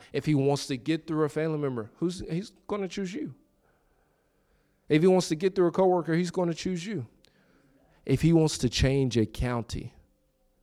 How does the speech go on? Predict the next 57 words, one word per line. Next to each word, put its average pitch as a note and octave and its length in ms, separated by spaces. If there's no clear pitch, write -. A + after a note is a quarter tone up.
he's C3 200
gonna B2+ 180
use B2 260
whoever A#2+ 380
is A2 120
willing G#2+ 300
to G#2+ 260
be B2 120
submissive G#2+ 560
to G#2+ 160
him. G#2 240
He's D#3+ 220
gonna E3 180
use D#3+ 240
whoever D3 380
is B2 100
willing D3 320
to B2+ 80
say, C#3 180
"Lord, C#3+ 320
whatever C3 360
you're C#3+ 180
doing C#3 260
in A#2+ 120
Henderson B2+ 360
County, A2+ 280
whatever A#2+ 340
you're C#3+ 100
doing C3 240
in A#2 120
Lexington, A2+ 480
don't A2 200
do A2 140
it G#2+ 40
without G2 360
me." F#2 140
That's C3+ 280
the C#3+ 80
people C3 280
that A#2+ 120
he's A2 160
looking A2+ 240
for. A2+ 160
He's A2+ 160
looking D3 240
for C#3 160
the A#2+ 80
people B2+ 240
that A2 180
can A2 220
worship B2+ 420
him A#2+ 260
in G#2 100
spirit A#2 420
and G#2+ 140
in G2+ 100
truth. G#2+ 380